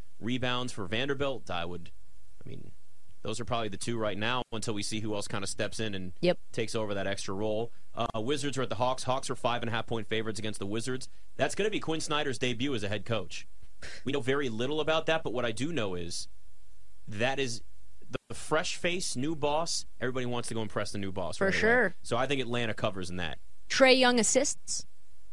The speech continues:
Speaker 1: Yes.
Speaker 2: Probably take the
Speaker 1: He's gotta
Speaker 2: over
Speaker 1: show
Speaker 2: on
Speaker 1: you
Speaker 2: that.
Speaker 1: he's a team guy,
Speaker 2: Yeah,
Speaker 1: Trista.
Speaker 2: of course.
Speaker 1: He's gotta
Speaker 2: He,
Speaker 1: make sure everybody's
Speaker 2: he's gonna get
Speaker 1: involved.
Speaker 2: fifteen assists tomorrow.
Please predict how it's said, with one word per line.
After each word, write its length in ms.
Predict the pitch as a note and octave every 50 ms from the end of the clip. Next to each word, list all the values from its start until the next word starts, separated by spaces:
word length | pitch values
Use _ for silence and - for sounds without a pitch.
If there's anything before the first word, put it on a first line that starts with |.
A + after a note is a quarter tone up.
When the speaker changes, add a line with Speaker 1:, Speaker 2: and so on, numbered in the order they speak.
| - - -
Speaker 1:
Yes. 360 | - A2 G#2+ - - - - -
Speaker 2:
Probably 360 | A#3 G#3 G#3+ G#3+ G3 G#3 G3+
take 260 | - - A3 G#3+ -
the 80 | - G#3
Speaker 1:
He's 80 | G3+
gotta 120 | G3+ G3+ G#3
Speaker 2:
over 80 | G#3
Speaker 1:
show 60 | G3+ G3+
Speaker 2:
on 40 | G3+
Speaker 1:
you 40 | G3+
Speaker 2:
that. 140 | G3+ A3 B3 A3
Speaker 1:
he's 20 | F#3+
a 100 | F3 -
team 220 | - G3 F3 D#3
guy, 200 | C3+ D#3+ E3+ G#2+
Speaker 2:
Yeah, 180 | G#2 - - -
Speaker 1:
Trista. 180 | G#4 B4 A#4 -
Speaker 2:
of 60 | -
course. 240 | - - A4+ C#5 C5+
Speaker 1:
He's 40 | A#4+ G3
gotta 80 | - -
Speaker 2:
He, 20 |
Speaker 1:
make 140 | F#3+ F#3 F3+
sure 140 | - G3 F#3+
everybody's 300 | E3+ E3+ F#3 F3+ - - C#3
Speaker 2:
he's 80 | F4+ E4+
gonna 120 | D#4+ -
get 100 | - -
Speaker 1:
involved. 200 | - A2 A2+ -
Speaker 2:
fifteen 520 | - G#4+ A4 - - - - E4+ E4+ D#4+
assists 440 | D#4 C#4+ - G3+ G3+ E3+ - G#3 - -
tomorrow. 380 | F3 F#3 F3 E3+ E3 D#3 D3